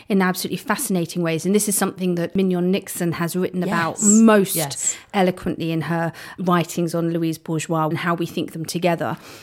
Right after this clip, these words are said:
Speaker 1: how we think about the works as themselves kind of materializations of a certain psychic reality, but at the same time, how we weave them together with her own experience as a woman.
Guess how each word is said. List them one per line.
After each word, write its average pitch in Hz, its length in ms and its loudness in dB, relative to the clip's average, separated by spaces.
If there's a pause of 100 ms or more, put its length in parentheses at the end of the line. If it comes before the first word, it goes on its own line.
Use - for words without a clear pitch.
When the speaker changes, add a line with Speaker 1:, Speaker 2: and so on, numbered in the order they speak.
(140)
Speaker 1:
how 185 160 4
we 180 240 0
think 233 320 2
about 190 260 0
the 180 60 0
works 185 360 2
as 180 80 -2
themselves 175 580 0
kind 196 240 -2
of 180 280 -4
materializations 185 1200 2
of 170 100 -8
a 170 40 -6
certain 170 340 -4
psychic - 500 -8
reality, 160 640 -6 (260)
but 185 100 0
at 185 80 -2
the 185 60 -2
same 175 300 2
time, 175 320 -4
how 180 340 -2
we 175 300 -2
weave 214 440 2
them 180 180 -2
together 175 440 0
with 180 240 0
her 175 180 -8
own 175 180 -6
experience 170 640 -4
as 160 140 -6
a 175 60 -2
woman. 165 440 -2